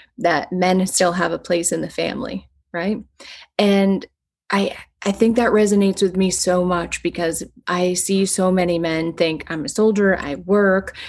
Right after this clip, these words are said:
I go to work, I come home, you know, I pay the bills, I provide, and that's my, that's my legacy," right? "I'm a hardworking man. I worked my whole life. I did all this stuff." But the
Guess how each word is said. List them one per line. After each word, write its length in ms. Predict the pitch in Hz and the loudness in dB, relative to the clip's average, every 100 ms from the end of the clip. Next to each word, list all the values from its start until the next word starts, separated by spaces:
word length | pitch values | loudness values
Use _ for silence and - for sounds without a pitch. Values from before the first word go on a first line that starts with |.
| - | -8
I 80 | 147 | -6
go 260 | - 208 | 2 2
to 80 | 196 | 4
work, 460 | 180 175 170 170 165 | 0 0 0 -2 -4
I 100 | 147 | -6
come 300 | - 196 202 | -2 2 4
home, 460 | 190 175 175 170 - | 2 2 0 -4 -6
you 140 | 160 | -6
know, 80 | 147 | -6
I 120 | - | -6
pay 260 | - - 190 | -6 0 2
the 120 | 185 | 2
bills, 300 | 175 165 165 | 0 -2 -2
I 80 | 147 | -6
provide, 720 | - 147 202 220 208 196 190 - - - _ | -8 -4 0 2 2 2 0 -6 -20 -20 _
and 600 | 180 175 165 170 165 - - _ _ _ _ _ _ _ _ _ | 0 0 0 -2 -4 -8 -16 _ _ _ _ _ _ _ _ _
that's 280 | 175 175 - | 0 0 -2
my, 380 | 175 165 165 165 | -2 0 -2 -2
that's 200 | 165 160 | -2 -2
my 140 | 170 170 | -4 2
legacy," 480 | 196 233 214 165 | 2 4 2 0
right? 240 | 151 170 180 | 0 2 2
"I'm 200 | 160 175 | 2 0
a 100 | 156 | -2
hardworking 640 | 190 202 202 202 196 185 | 0 2 4 2 2 -2
man. 240 | 170 160 156 | -2 -4 -4
I 100 | 156 | -2
worked 420 | 175 190 - - _ - - | 0 0 -4 -18 _ -20 -6
my 160 | 175 170 | -2 2
whole 200 | 190 175 | 2 2
life. 340 | 165 160 165 | 2 0 -2
I 80 | 165 | -2
did 180 | 185 180 | 0 2
all 180 | 175 | 2
this 140 | 165 170 | 0 -4
stuff." 280 | - 160 - - - _ _ | -4 -6 -8 -18 -20 _ _
But 260 | 185 208 | -2 0
the 300 | 208 185 175 | 2 2 0